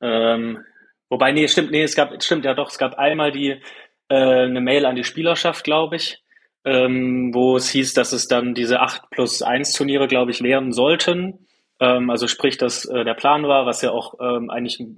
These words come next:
also ein guter Plan ist, dass man sagt, hey, wir sind, nehmen uns vier Städte oder vier Orte, ähm, und sagen da, dass wir ähm, ich meine, diese Nachhaltigkeitskarte, die der Verband da versucht hat zu spielen, fand ich ein bisschen,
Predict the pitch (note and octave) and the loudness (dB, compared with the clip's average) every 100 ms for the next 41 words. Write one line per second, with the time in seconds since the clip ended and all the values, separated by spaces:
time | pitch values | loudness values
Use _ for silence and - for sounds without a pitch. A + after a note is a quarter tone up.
0 | - A#2 A2+ D3 D3+ - D3 C#3 C#3+ - | -14 -10 -4 0 0 2 0 2 0 0
1 | A#2+ A#2+ A2+ A#2+ - C#3 B2 A#2 B2+ B2 | -2 -2 -2 0 0 2 2 0 -2 -2
2 | B2 A#2 - B2 - E3+ F3 E3+ - - | -2 -2 0 0 2 4 2 0 -8 -14
3 | - - - A#2+ - C3+ A#2+ A2 - _ | -14 -12 -4 -2 0 2 2 -2 -12 _
4 | - C#3+ D#3 D3 C#3+ - - B2+ A#2+ A#2+ | 2 4 4 2 -2 -16 -4 0 0 0
5 | B2 B2 B2 B2 B2 B2+ B2 B2 A#2+ - | -4 -6 -4 0 0 2 2 2 0 2
6 | B2+ B2 A#2+ - - - _ B2+ B2 B2 | 2 2 -2 -14 -20 -20 _ 0 4 4
7 | A#2+ A#2 A#2 A2 - - B2 B2 A#2+ B2 | 2 -2 -6 -12 -16 -2 0 0 2 2
8 | C#3 C#3 C#3 C#3+ C3+ C#3 C3 B2 A#2+ A2+ | 4 2 0 -2 0 0 0 0 -2 -2
9 | A#2+ B2 B2+ B2 A#2+ D#3 C3 - C3 - | 0 0 0 -4 -4 -2 -2 -4 -4 0
10 | C3 B2+ A#2+ A#2 D#3 D3+ C#3+ C3+ C3 B2+ | 0 0 -2 0 0 2 0 2 0 -6